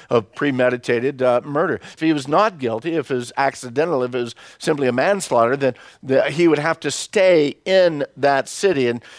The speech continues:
he would stay in that city actually until the high priest of the time passed away. And then he was able to, to leave and go back home and pick up his life. And then if one of those family members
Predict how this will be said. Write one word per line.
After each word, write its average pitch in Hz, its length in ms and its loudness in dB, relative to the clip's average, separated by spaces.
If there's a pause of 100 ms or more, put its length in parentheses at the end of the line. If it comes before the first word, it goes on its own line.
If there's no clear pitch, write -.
he 165 160 4
would 139 160 0
stay 175 600 2
in 160 400 2
that 139 240 2
city 175 340 2
actually 156 540 -2
until 143 560 2 (240)
the 143 160 4
high 165 260 2
priest 175 560 -4
of 139 160 0
the 143 100 -2
time 123 460 0 (260)
passed 120 360 0
away. 143 380 2
And 107 160 -4 (320)
then 156 240 4
he 156 100 2
was 131 180 -2
able 135 280 2
to, 120 260 -2
to - 220 -6
leave 139 400 0
and 117 160 -4 (320)
go 127 200 2
back 120 280 2
home 135 260 2
and 131 220 -4
pick 123 200 -4
up 113 140 0
his 104 160 -6
life. 131 460 0
And 117 180 -4
then 151 380 2 (260)
if 123 140 -8
one 131 120 2
of 131 60 2
those 127 180 2
family 143 360 0
members 127 420 -2